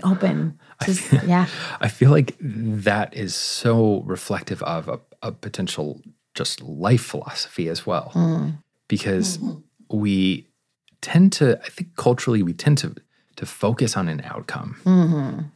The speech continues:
Speaker 2: like an expected outcome of a thing. So I'm gonna go to this event. This is, I feel like this happens with, like, networking events a lot. I'm gonna go to this event.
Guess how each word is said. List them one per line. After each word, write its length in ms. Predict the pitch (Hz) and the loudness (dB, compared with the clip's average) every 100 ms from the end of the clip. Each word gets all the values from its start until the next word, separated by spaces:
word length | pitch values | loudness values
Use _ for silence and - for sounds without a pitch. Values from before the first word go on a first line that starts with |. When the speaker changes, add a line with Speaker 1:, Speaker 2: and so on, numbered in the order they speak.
| - | -6
Speaker 2:
like 180 | 90 - | -6 -2
an 60 | 87 | -4
expected 920 | - - - 98 85 - 90 80 - _ _ - | -4 -6 -2 -4 -4 -2 -2 -2 -12 _ _ -4
outcome 720 | 95 90 - 90 80 78 78 _ _ - | -2 -2 -2 -4 -4 -6 -10 _ _ -8
of 140 | 85 | -4
a 80 | 82 | -4
thing. 500 | - - 90 - - | -4 -6 -6 -6 -8
So 240 | - - - | -6 -6 -4
I'm 120 | 95 | 0
gonna 120 | 107 | 4
go 140 | 123 117 | 4 4
to 100 | 98 | 4
this 300 | 82 92 - | 2 -2 -2
event. 340 | 123 101 - _ _ - | -2 -2 -4 _ _ -18
This 180 | - | -12
is, 120 | 110 110 | -10 -10
I 120 | - | -12
feel 160 | - 95 | -4 -4
like 100 | - | 0
this 120 | 120 | 2
happens 240 | - 120 | 6 6
with, 100 | 104 90 | 4 -2
like, 100 | 80 | -4
networking 760 | 92 87 78 - - - 73 | 0 0 -2 -6 -10 -12 -12
events 300 | 73 - - | -10 -8 -6
a 80 | - | -6
lot. 240 | - - - - 208 - - | -8 -10 -16 -20 -20 -20 -8
I'm 60 | |
gonna 120 | 98 | -4
go 100 | 98 | -2
to 120 | 80 76 | -2 -2
this 240 | 80 - | -4 0
event. 340 | 131 127 131 | 2 4 2